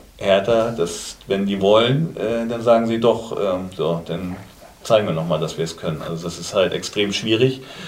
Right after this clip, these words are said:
Und, ja, und alle, die da unten hängen in der ersten Bundesliga, das sind jetzt halt auch alles keine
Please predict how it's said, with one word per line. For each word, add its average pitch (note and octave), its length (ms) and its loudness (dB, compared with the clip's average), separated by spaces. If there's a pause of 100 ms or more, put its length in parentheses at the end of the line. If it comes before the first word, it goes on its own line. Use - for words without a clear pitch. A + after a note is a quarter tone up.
(500)
Und, G2 460 0
ja, F2 200 0 (280)
und G2+ 160 -2
alle, A2 200 4
die A2+ 140 0
da G#2+ 80 8
unten G#2 340 0
hängen A2 340 -2
in A2+ 100 -2
der G2+ 120 0
ersten A2 300 0
Bundesliga, A2+ 800 4 (720)
das - 140 -6
sind G#2+ 220 -6
jetzt G#2+ 220 -2
halt G2 220 0
auch G#2+ 200 4
alles G2+ 240 0
keine G#2+ 420 2